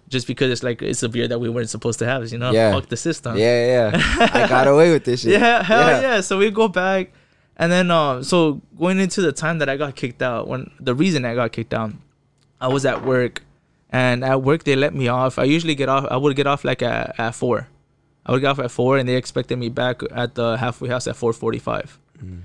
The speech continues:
Speaker 1: And that day, because it was, like, around Christmas, or it was just before Christmas, they let us off at twelve. So I went to my boy's house, and he was with his cousin and shit, and I went and buy a three-pack of Paci-, of, uh,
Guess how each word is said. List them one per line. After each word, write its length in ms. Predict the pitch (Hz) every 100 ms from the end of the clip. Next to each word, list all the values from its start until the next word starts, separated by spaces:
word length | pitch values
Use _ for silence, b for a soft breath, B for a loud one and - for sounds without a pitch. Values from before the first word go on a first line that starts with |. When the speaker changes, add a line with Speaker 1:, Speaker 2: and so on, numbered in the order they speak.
| -
Speaker 1:
And 140 | 120
that 180 | 123 131
day, 200 | 123 135
because 360 | 135 123 127 120
it 60 |
was, 160 | 123 127
like, 180 | 123 -
around 240 | 120 120
Christmas, 580 | - 131 - 190 - -
or 100 | 135
it 140 | 135 139
was 180 | 165 -
just 300 | 165 165 -
before 280 | 127 156 143
Christmas, 600 | 135 - 117 117 - - b b b
they 100 | -
let 160 | 123 139
us 140 | 139
off 120 | - 123
at 120 | 117
twelve. 440 | - 113 104 - _ _ _ _ _ _ _ _
So 480 | - 139 127 123 120
I 140 | 127
went 200 | 151 170
to 80 | 190
my 120 | 139
boy's 260 | 123 135 127
house, 380 | 120 120 - - _ _ _
and 460 | - 123 123 120 120
he 120 | 131
was 160 | 139 135
with 80 | 127
his 100 | 117
cousin 260 | 135 123
and 80 | 120
shit, 140 | -
and 80 | 123
I 60 | 120
went 200 | 131 135
and 60 | 123
buy 120 | 127
a 80 | 123
three-pack 440 | 127 127 - 120
of 80 | -
Paci-, 240 | 113 - 131
of, 300 | 120 117 113
uh, 320 | 113 104 113